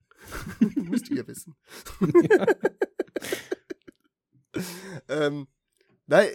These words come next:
Speaker 1: aber, ne, ich sag, wenn du jetzt ein Geist bist, der wirklich rumspuken kann, der wirklich Leute erschrecken kann, dann, äh, würde man ja ganz andere Sachen machen, als wenn man ein Geist wäre, der halt einfach nur ein Geist ist.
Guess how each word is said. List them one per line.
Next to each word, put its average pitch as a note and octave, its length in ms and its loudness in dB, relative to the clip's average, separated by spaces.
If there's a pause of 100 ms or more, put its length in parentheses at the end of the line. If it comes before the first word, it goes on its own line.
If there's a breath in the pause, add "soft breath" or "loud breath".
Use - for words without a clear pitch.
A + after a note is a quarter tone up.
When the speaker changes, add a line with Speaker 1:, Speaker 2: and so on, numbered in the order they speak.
(180)
Speaker 1:
aber, E3+ 240 4 (120)
ne, G#3+ 260 -2 (140)
ich - 100 -10
sag, F#3 200 0
wenn F#3+ 120 -2
du F3+ 80 -2
jetzt D#3+ 280 -2
ein D3 60 -16
Geist G3+ 300 0
bist, F3 200 -8
der D#3 120 -2
wirklich D3 280 -10
rumspuken G3 520 -8
kann, C#3+ 260 0
der C3 180 -4
wirklich - 240 -12
Leute D#3 280 -4
erschrecken F3+ 460 -6
kann, B2+ 260 -4 (560 soft breath)
dann, C#3+ 340 2
äh, C3 240 -2
würde D3 180 -4
man C#3 140 2
ja C3+ 100 -2
ganz C3 240 -4
andere A#3+ 340 -4
Sachen D3 320 -4
machen, F#3+ 480 -2
als D3 240 -6
wenn D3 100 -6
man D3 160 -2
ein C#3+ 80 -8
Geist D3 400 -4
wäre, D#3+ 280 -6
der C#3 220 -4
halt C#3 220 -6
einfach C#3 260 -10
nur C#3 420 -6 (640)
ein C3+ 60 -10
Geist E3 380 0
ist. - 340 -16